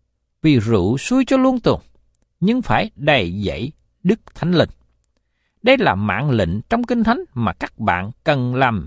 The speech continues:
liên hệ đến Đức Thánh Linh. Tại đây có một điều khó cho chúng ta hiểu, nhưng nó cho chúng ta sự soi sáng nữa về hôn nhân. Người vợ trở thành một thịt với người chồng. Cách nào mà điều đó có thể xảy ra?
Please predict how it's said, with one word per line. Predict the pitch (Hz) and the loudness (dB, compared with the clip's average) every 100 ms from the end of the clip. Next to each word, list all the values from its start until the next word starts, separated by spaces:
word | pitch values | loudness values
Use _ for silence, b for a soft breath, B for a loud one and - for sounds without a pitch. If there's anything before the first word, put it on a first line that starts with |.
| - | -8
liên | 156 226 220 | -4 0 0
hệ | 107 76 67 | 0 -4 -6
đến | 107 151 165 | -2 -2 -2
Đức | 180 - | -6 -4
Thánh | 143 | -2
Linh. | 151 113 - _ _ _ _ _ _ _ _ _ _ _ _ _ _ _ _ | 0 0 -4 _ _ _ _ _ _ _ _ _ _ _ _ _ _ _ _
Tại | - 156 | -2 0
đây | 254 285 - | 2 0 -2
có | 349 | -4
một | 247 - 156 | -2 -4 0
điều | 156 123 | 2 2
khó | - 202 349 | -2 0 0
cho | 370 262 | 0 -6
chúng | 262 277 | -4 0
ta | |
hiểu, | 208 107 113 - - _ _ _ _ _ 156 | 0 0 -4 -6 -18 _ _ _ _ _ -2
nhưng | 196 214 | 0 2
nó | 208 277 | 2 2
cho | 220 | -2
chúng | 202 240 330 | -2 -4 -2
ta | - 220 202 | 0 2 0
sự | - - 170 | -4 -6 -4
soi | - - 214 208 | -4 0 2 2
sáng | - 240 349 | 0 -2 -2
nữa | 92 120 165 | 0 0 -2
về | - | -4
hôn | - 160 | 0 2
nhân. | 160 151 - _ _ _ _ _ _ _ _ _ _ | 2 0 -8 _ _ _ _ _ _ _ _ _ _
Người | 175 185 156 | 2 4 4
vợ | 120 101 107 147 - _ | 4 4 4 -2 -12 _
trở | 113 214 | -2 -2
thành | - 151 131 | -2 -2 0
một | 127 - - | 0 -2 -6
thịt | - - _ _ | -6 -6 _ _
với | 262 | -4
người | 339 147 | 0 0
chồng. | - 123 101 _ _ _ _ _ _ _ _ _ - | 0 -4 -4 _ _ _ _ _ _ _ _ _ -6
Cách | 427 147 | -4 -2
nào | 151 151 147 | 0 0 2
mà | 143 | 0
điều | 147 139 | 0 0
đó | 160 339 | 0 0
có | 392 | -4
thể | - 143 | -6 -6
xảy | - - | -6 -6
ra? | 185 233 | -2 -2